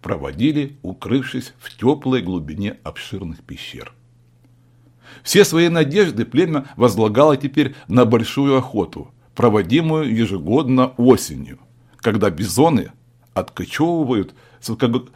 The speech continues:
с альпийских пастбищ в глубокие, защищённые от зимних ветров долины. И если большая охота будет неудачной, Мадаи останутся на зиму без мяса и без шкур,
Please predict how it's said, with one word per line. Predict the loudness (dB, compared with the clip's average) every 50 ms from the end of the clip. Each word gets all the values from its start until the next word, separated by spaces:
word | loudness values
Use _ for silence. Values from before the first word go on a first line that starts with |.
| _ -20 _
с | -16 -8 -2
альпийских | 0 2 2 0 0 0 0 0 0 -2 -8 -12 -18 -18
пастбищ | -2 _ 2 2 2 0 -4 -10 -14 -16 -18 -20 _ _ _ _ _ _ _
в | -18 -14
глубокие, | -10 -8 -8 -8 -2 0 0 0 0 -4 -10 -16 -16 -18 -20 _ _ _ _
защищённые | -6 -6 -6 -4 -6 -6 -2 0 0 0 0 -2 -4 -6
от | -8 -6 -6 -8 -6 -6
зимних | -6 -6 -6 -6 -8 -10 -14 -16
ветров | -16 -16 -16 -14 -8 -6 -6 -6 -6 -6
долины. | -6 -6 -6 -6 -8 -10 -12 -14 -18 -20 _ _ _ -20 -20 -20 -20 -8
И | 2 6
если | 6 6 6 6 4 6
большая | 6 4 4 4 4 6 6 6
охота | 6 6 4 2 2 2 2 2
будет | 4 4 4 4 4 2
неудачной, | -2 -4 -4 -4 -2 4 4 4 4 4 -2 -8 -12 -12 -14 -16 -20 _ _ _ _
Мадаи | -4 -2 -2 0 2 2 4 4 2 0
останутся | 0 0 -2 -2 0 2 2 4 4 2 0 -2 -6 -6
на | -4 0 0 0 0
зиму | 0 0 -2 -2
без | -2 -2 -4 -4 -2
мяса | -4 -6 -6 -8 -10 -12 -14 -16 -18 -20 _ -20 _ _ _ _ _ _ _ _ _ _ _ _ _ _ _ _ _ _ _ _ _ _ _ _ _ _ _ _ _ _ 2
и | 2 4 4 2 -4 -8
без | -4 -2 -2 0
шкур, | 0 -4 -6 -6 -8 -8 -8 -8